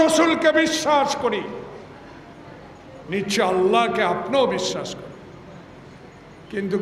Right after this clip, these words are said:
কালকে ভোট চোরের সরকারের এক মন্ত্রী বলে, "বড়ই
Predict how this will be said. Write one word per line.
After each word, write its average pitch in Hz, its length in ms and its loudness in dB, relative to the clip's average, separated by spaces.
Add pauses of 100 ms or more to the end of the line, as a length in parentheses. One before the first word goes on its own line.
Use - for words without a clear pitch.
কালকে 196 720 -4 (3500)
ভোট 214 340 2
চোরের 208 300 0
সরকারের 202 680 -4
এক 190 100 -2 (180)
মন্ত্রী 175 340 -8
বলে, 170 260 -6 (220)
"বড়ই 214 400 -4